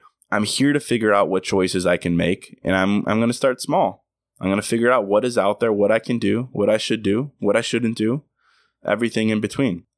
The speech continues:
So if you're listening right now and you have something on your mind, something that is,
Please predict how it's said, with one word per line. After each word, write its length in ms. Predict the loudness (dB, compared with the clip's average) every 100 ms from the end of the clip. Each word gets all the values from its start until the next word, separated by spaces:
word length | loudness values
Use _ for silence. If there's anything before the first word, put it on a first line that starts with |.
| _ _ _ _
So 280 | 0 2 2
if 140 | 2
you're 100 | 2
listening 380 | 2 2 0 2
right 200 | 2 2
now 320 | 0 0 -2 -8 -20 -6
and 500 | -2 0 2 0 0
you 120 | -2
have 200 | 0 0
something 380 | 0 -2 0 0
on 200 | 2 2
your 140 | 0
mind, 380 | 0 0 -2 -4
something 320 | -4 -4 -2
that 160 | 0 2
is, 180 | 0